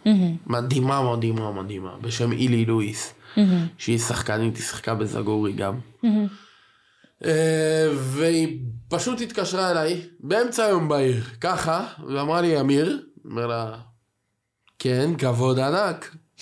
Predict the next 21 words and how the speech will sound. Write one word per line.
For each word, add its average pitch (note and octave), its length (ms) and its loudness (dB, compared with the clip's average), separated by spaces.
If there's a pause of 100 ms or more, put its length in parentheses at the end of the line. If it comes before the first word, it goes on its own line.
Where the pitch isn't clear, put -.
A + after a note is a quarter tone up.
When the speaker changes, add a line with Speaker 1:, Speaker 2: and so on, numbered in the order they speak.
(140)
Speaker 2:
מה, C#3+ 420 2
<laughs> C3 120 0
כאילו, D3+ 460 4 (360)
איך D3 280 -2
את G3 260 0
הגעת E3+ 380 0
אליי? D#3+ 460 2
וואו, C#3+ 480 2
איזה C#3 220 0
ריגוש D#3 580 0
וזה. D#3 380 2 (960)
והיא B2 280 -2
אמרה C3 200 -2
לי, D3 120 0
"תקשיב, D3 320 -2
יש C#3 140 0
סדרה C3 320 -2
שמתלהקת B2 560 -4
בימים A2+ 400 0
אלה A2 140 0
בטלוויזיה, A#2 720 -2